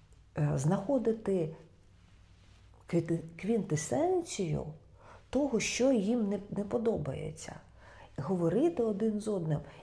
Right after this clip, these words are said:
і знаходити вихід із цієї ситуації. Дуже непросто. Але при бажанні це може бути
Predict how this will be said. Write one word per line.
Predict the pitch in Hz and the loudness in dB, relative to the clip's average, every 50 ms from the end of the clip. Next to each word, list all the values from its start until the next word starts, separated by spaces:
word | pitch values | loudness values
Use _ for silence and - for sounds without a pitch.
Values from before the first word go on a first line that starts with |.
| - - | -4 0
і | 214 175 | 0 0
знаходити | 156 156 160 160 156 - - 214 233 214 202 196 196 - 180 156 156 - 135 139 135 143 | 2 0 -2 -2 -4 -4 0 0 0 2 0 -2 -2 -2 -6 -6 -4 -6 -6 -4 0 2
вихід | 175 214 233 214 - - - 139 - - - - - - | 2 2 2 0 -2 -4 -6 -6 -6 -8 -16 -18 -14 -12
із | - 151 | -12 -10
цієї | - - - 143 151 170 180 - 202 | -10 -8 -8 -6 -6 -4 -6 -6 -6
ситуації. | - - - - - 208 190 175 175 - - - - - - - - - - - - - - | -8 -10 -12 -10 -8 -8 -6 -6 -8 -10 -12 -14 -16 -16 -16 -18 -20 -20 -20 -20 -20 -18 -16
Дуже | - - 143 - - - | -12 -12 -10 -10 -8 -8
непросто. | 202 202 - - - - 151 - - - - - - - - - - - - - - - - - - - - - - - - - - - - - - - - - - - - - - - - | -8 -8 -8 -10 -10 -10 -12 -14 -16 -18 -20 -20 -20 -20 -20 -20 -20 -20 -20 -20 -20 -20 -20 -20 -20 -20 -20 -20 -20 -20 -20 -20 -20 -20 -20 -20 -20 -20 -20 -20 -20 -20 -20 -20 -20 -20 -4
Але | - 151 151 156 165 151 151 - - - - - | 0 0 2 2 2 0 -2 -2 -8 -18 -12 -6
при | 151 156 165 | 0 2 2
бажанні | 143 - 135 127 - 156 160 208 277 392 453 370 226 175 160 156 156 - - - - - - - - | 2 2 -2 -4 -4 -4 -2 0 0 2 2 0 0 -2 -6 -8 -12 -14 -18 -20 -20 -20 -20 -16 -12
це | - - 180 202 190 160 | -8 -6 -6 -6 -4 -6
може | 160 170 160 180 185 - - - - - - - - | -6 -6 -8 -10 -14 -16 -18 -20 -20 -20 -20 -14 -10
бути | 147 143 139 143 151 - - - | -8 -8 -8 -8 -12 -14 -16 -18